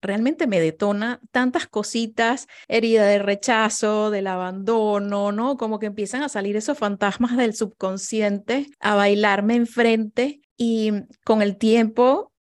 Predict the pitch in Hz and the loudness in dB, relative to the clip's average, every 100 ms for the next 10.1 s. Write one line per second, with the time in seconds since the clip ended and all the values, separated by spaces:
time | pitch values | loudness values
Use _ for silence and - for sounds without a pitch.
0 | - 202 - 214 254 202 202 196 196 - | 0 0 0 -2 -2 0 0 -2 -4 -6
1 | 240 214 190 185 202 202 208 - _ - | -4 -4 -4 -4 -2 -2 -4 -8 _ -6
2 | 190 190 185 208 220 208 190 202 202 220 | -2 -2 0 0 0 -4 -2 -4 -4 -6
3 | - 254 - _ _ - 190 214 196 175 | -4 -6 -6 _ _ -4 0 2 4 4
4 | 208 226 196 190 185 202 - 220 233 254 | 2 0 0 -2 -2 -4 -4 -2 2 4
5 | 247 208 202 180 180 _ 202 202 247 220 | 4 4 2 0 -4 _ -6 -2 -2 -2
6 | 214 220 226 214 208 208 - 220 214 220 | 0 2 2 0 -4 -6 -8 -8 -6 -4
7 | 214 214 190 185 185 185 220 247 247 220 | -4 -2 -4 -2 -4 0 0 2 2 2
8 | 214 208 208 - 185 175 185 180 202 220 | 4 4 2 -2 -8 -8 -10 -8 -4 -4
9 | 185 185 208 202 214 214 202 190 180 160 | -2 0 0 2 0 2 0 2 0 -2